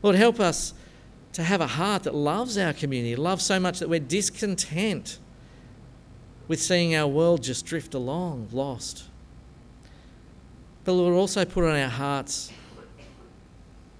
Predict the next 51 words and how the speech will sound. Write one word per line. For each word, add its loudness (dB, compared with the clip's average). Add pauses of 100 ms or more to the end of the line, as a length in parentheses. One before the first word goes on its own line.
(140)
a 0
real 4
vision 0
of -4
you 0
and 0
how 0
big 0
you 0
are, -2
that -4
you 0
are 0
in -4
control, -8 (880)
that 2
you 2
can 4
change 0
all 2
things. -2
You 0
can -2
do 2
one -2
percent, -2
you -4
can 0
do 2
ten -4
percent, -4
you -4
can -8
do 0
fifty -4
percent, -6
you -4
can -2
do 6
a 2
hundred -2
percent. -6
You, -2 (420)
you're 6
the 2
God 2
who 0
can -4
do -2
it, -8
Lord. -10